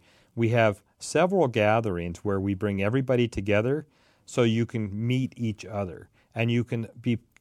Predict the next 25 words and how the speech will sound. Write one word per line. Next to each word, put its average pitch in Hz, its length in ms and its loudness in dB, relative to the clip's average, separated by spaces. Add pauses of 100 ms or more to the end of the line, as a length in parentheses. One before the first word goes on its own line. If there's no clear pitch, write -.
(140)
part 151 360 0
of 147 220 0
the 131 100 -4
Community 117 480 -4
Foundation 101 600 -4
team. - 460 -12 (680)
Uh, 92 180 -6
and 110 160 0
that's, 139 380 0
that's 127 260 0
something 127 320 0
that's 101 200 -4
so 143 240 0
fun. 110 460 -4 (440)
So 117 240 2
being 160 340 0
a 147 60 -2
part 143 360 0
of 127 80 -2
the 113 80 -4
Community 107 380 -4
Foundation 98 640 -4
will 117 140 0
connect 127 580 -6
you. 87 300 -10